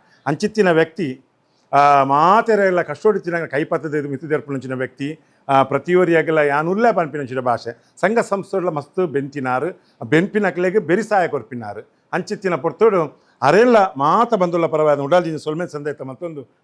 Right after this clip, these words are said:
ಅರೆಲ್ಲ ಮೂಕೇಡು ಏನು ಸೊಲ್ಮೆ ಸಂದೇತ. ಅಕ್ಷರ ನೆಂಚಿನ ಶ್ರೀಮನ್ ವಿಶ್ವನಾಥ್ ನಾಯ್ಕರು ನಮಕ್ ಮಾತೆಲ್ಲ ಪುಸ್ತಕ ಕೊರಿಯರ್ ಅಲ್ಪ ಅರೆಲ ಮಾತು ಬಂದುಲ ಬರ ಉಡಾದಿಂದ ಸೊಲ್ಮೆನ್ ಸಂದೇತ ಮಂತಂದೆ ಯಶವಂತನ್ನೇ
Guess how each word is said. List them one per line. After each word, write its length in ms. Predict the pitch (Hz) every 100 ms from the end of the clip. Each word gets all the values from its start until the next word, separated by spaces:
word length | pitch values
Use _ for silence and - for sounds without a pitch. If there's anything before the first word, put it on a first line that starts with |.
| 127
ಅರೆಲ್ಲ 280 | 170 202
ಮೂಕೇಡು 460 | 170 151 151 151 147
ಏನು 340 | 139 139 127
ಸೊಲ್ಮೆ 220 | 143 147 135
ಸಂದೇತ. 320 | 127 123 139
ಅಕ್ಷರ 360 | 180 - 196
ನೆಂಚಿನ 260 | 180 170 165 160 147 - _ _
ಶ್ರೀಮನ್ 280 | 175 190
ವಿಶ್ವನಾಥ್ 440 | 170 - 233 208 190
ನಾಯ್ಕರು 600 | 165 151 151 143 147 - _ -
ನಮಕ್ 180 | 160
ಮಾತೆಲ್ಲ 400 | 165 170 208 220
ಪುಸ್ತಕ 380 | 202 156 - 202
ಕೊರಿಯರ್ 340 | 180 160 160 143
ಅಲ್ಪ 220 | 135 147 156 - _
ಅರೆಲ 220 | 131 170 240
ಮಾತು 240 | 196 170
ಬಂದುಲ 260 | 160 165 175
ಬರ 140 | 156
ಉಡಾದಿಂದ 420 | 151 147 165 156 147
ಸೊಲ್ಮೆನ್ 340 | 135 147 170
ಸಂದೇತ 280 | 151 147 139
ಮಂತಂದೆ 340 | 139 135 165 180 _ _
ಯಶವಂತನ್ನೇ 640 | 180 - 240 226 196 160